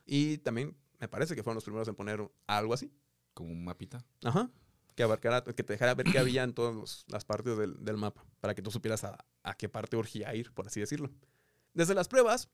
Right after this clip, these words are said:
Speaker 1: se dejaba ver un juego muy complejo y difícil de dominar. Esto se debía a lo frenético de la jugabilidad y los numerosos y diversos botones. Como
Speaker 2: Sí, claro.
Speaker 1: decíamos,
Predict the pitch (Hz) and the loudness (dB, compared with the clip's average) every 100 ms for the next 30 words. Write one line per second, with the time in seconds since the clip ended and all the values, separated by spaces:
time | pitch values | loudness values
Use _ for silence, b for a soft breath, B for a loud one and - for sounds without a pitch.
0 | _ - 165 147 175 175 185 190 - 175 | _ -2 0 4 4 4 2 0 -4 -2
1 | 180 190 175 190 190 143 180 214 202 185 | 2 4 6 6 4 0 0 2 0 2
2 | 190 170 202 - - 233 202 160 165 180 | 2 4 0 0 -4 -2 0 0 -2 -2
3 | 165 135 135 160 214 240 _ _ _ _ | 0 2 2 2 -2 -4 _ _ _ _
4 | _ _ _ - 165 - 180 180 160 175 | _ _ _ -2 0 2 2 2 2 4
5 | 175 175 170 151 143 143 - - 156 185 | 6 8 6 2 0 0 2 4 6 4
6 | 190 220 220 233 - 226 226 220 214 220 | 4 2 0 0 -4 0 6 6 4 2
7 | 160 147 160 160 - 214 160 135 143 160 | 6 6 4 -2 -2 -2 4 4 4 0
8 | 143 120 101 - - - _ _ _ _ | 0 -2 -2 -4 -6 -8 _ _ _ _
9 | _ _ 120 110 110 117 151 196 185 | _ _ -4 -2 -2 0 0 0 -6